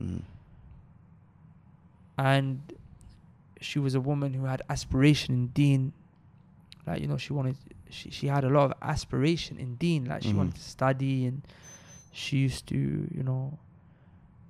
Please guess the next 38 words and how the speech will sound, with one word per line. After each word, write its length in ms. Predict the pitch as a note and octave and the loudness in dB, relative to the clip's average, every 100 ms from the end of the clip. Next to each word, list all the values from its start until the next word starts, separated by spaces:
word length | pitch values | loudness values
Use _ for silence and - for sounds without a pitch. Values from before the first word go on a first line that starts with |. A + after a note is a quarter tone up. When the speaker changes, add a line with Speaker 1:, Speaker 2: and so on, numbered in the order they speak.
| - - - - | -20 -20 -16 -6
Speaker 2:
you 80 | |
know, 60 | C3+ | -4
she 180 | B2 D3+ | -2 0
was, 220 | C3+ B2+ | 0 0
she 120 | - | -2
was, 160 | C3+ B2+ | 0 0
she, 220 | - C3 D3 | -2 -4 -4
she 140 | - C#3 | -4 -2
wanted, 220 | C3+ - | -2 -2
she 120 | - | -4
wanted 240 | C#3+ C#3+ C3 | -2 -2 -2
to 100 | C3 | -4
be 180 | D#3+ | -4
something 280 | D#3 - C3+ | -4 -6 -8
in 80 | C3 | -8
the 80 | B2 | -8
deen, 300 | B2+ D3+ C3+ | -2 0 0
you 100 | B2 | 0
know? 260 | C3+ C#3+ D#3+ - | 0 0 -4 -8
Speaker 1:
Yeah. 160 | - F#2 F#2 - - - - | -4 -2 -4 -14 -20 -20 -16
Speaker 2:
And 160 | C3+ | -8
now, 500 | C3 C#3+ C3+ B2+ C3+ - - - - - - - - | -2 0 2 0 -4 -10 -20 -20 -20 -20 -20 -20 -18
uh, 40 | |
she's, 320 | - - B2 B2+ | -16 -8 -6 -6
she's, 380 | - D3 D3+ | -6 -4 -4
she's 280 | D3+ - C#3 | -6 -6 -2
losing 340 | C#3 D3+ C3+ B2 | 2 2 4 2
her 80 | |
deen. 360 | B2 D3 D3 A#2+ - - | 2 2 2 2 -6 -10
Speaker 1:
Mm-hmm. 240 | - G2+ F#2 E2+ - _ _ - - - - - - - - - - | -2 0 0 -2 -14 _ _ -20 -20 -20 -20 -20 -20 -20 -20 -20 -20
Speaker 2:
She's 220 | - C3+ | -12 -4
losing 320 | B2 D3 C#3+ | 4 6 6
her 120 | B2 A#2+ | 4 2
deen. 360 | B2 C3+ C3+ | 4 4 6
Speaker 1:
And 100 | B2+ | 6
that 100 | A2+ | 6
troubles 320 | - C#3+ D#3 E3 | 6 6 6 4
you? 200 | A3+ | 2